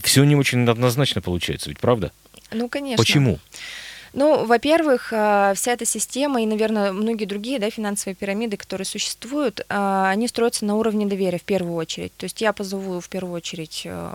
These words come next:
Speaker 2: брата, маму, папу, сестрёнку и так далее. Ну, или как минимум лучшего друга. Ну что, вы пойдёте на маму писать заявление в полицию?
Speaker 1: Почему? Подожди, но ты же деньги отдаёшь-то ведь финансовой структуре, а не маме, не брату, ни кому-то ещё.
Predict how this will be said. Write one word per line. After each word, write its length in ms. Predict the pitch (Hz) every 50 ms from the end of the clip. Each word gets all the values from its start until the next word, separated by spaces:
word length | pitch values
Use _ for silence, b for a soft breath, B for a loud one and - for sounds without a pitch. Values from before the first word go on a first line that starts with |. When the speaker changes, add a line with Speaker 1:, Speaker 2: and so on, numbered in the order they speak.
| - -
Speaker 2:
брата, 600 | - 175 180 214 240 254 254 - - 262 254 247
маму, 680 | 226 - - - - 190 202 214 226 226 220 214 202 196
папу, 280 | - 208 202 - - 196
сестрёнку 480 | - - - - 202 208 208 196 -
и 20 | -
так 160 | - 185 190
далее. 300 | 180 180 170 165 170 -
Ну, 300 | - 208 214 233 214 170
или 180 | - 214 226 208
как 180 | - - - -
минимум 240 | 233 247 247 220 190
лучшего 320 | 185 190 - - - 190
друга. 320 | 180 175 170 165 156 175 B B B B B B B B B B B B - -
Ну 160 | 208 214 220
что, 240 | - - - 214 190
вы 80 | 180
пойдёте 720 | 170 - 190 190 220 233 - - - 214 202 190 185 - - - - -
на 240 | 202 196 202 196 190
маму 240 | 190 202 208 214 208
писать 300 | 202 - - 202 202 185
заявление 420 | 190 196 190 190 214 240 247 220
в 60 | 196
полицию? 440 | - - 175 170 165 - - - -
Speaker 1:
Почему? 360 | 87 101 - - 123 120 98
Подожди, 400 | 80 - 92 117 117 110 107 92
но 100 | 85 85
ты 120 | 87 - 113
же 260 | 101 101 110 104 101
деньги 380 | - 98 104 113 110 101 95 95
отдаёшь-то 420 | 90 95 98 104 104 - - 92
ведь 220 | 87 87 82 - -
финансовой 480 | - - 98 98 98 92 - 110 104
структуре, 520 | - - - 127 123 - - 196 170 123 -
а 120 | - 92
не 120 | 95 95 95
маме, 300 | 95 107 123 127 117 98
не 100 | 87 90
брату, 360 | 80 92 107 107 101 - 90
ни 120 | 87 87
кому-то 300 | 87 - 92 90 - -
ещё. 220 | 85 - - -